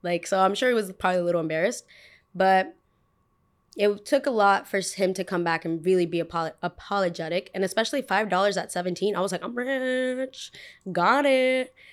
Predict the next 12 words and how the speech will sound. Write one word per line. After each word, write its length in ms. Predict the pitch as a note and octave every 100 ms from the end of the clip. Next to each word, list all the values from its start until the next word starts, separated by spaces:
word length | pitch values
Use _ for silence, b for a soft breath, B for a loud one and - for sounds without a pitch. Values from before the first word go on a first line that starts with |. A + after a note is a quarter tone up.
| B B -
Um, 640 | F#3+ F#3 F#3 F3+ F#3 F#3 - _ _ _
but 80 | F#3+
yeah, 280 | C4+ F#3+ D#3 _ _ _ _ _ _ _ _ _ -
that 220 | G#3 A#3
was 160 | C4 B3+
a, 360 | B3 A3+ G#3 - _ _ _ _ _
that 120 | A3
was, 300 | B3 B3 A3 -
that 80 | A3+
was 100 | B3+
a 40 |
story. 420 | - B3+ E3 D#3